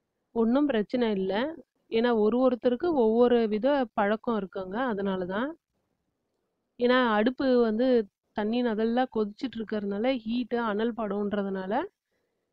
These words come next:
இது மாதிரியும் போட்டுக்கலாம். இங்க பாருங்க, போட்டு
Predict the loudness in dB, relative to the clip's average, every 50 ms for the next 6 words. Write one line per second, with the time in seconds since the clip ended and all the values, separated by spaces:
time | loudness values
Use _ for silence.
0 | _ _ _ _ _ -4 -2 0 0 2 2 0 2 2 2 2 2 2 0 0
1 | 0 0 -2 -2 -2 -2 0 0 -2 -4 -6 -12 -18 _ _ _ _ _ _ _
2 | _ _ _ _ _ _ _ _ _ _ _ _ _ _ _ _ _ _ _ _
3 | _ _ _ _ _ _ _ _ _ _ _ _ _ _ _ _ _ _ _ -6
4 | -4 -4 -4 -2 -4 -4 -4 -4 -4 -4 -4 -6 -8 -10 -12 -16 _ _ _ _
5 | 0 0 0 0 -2 _ _ 2 2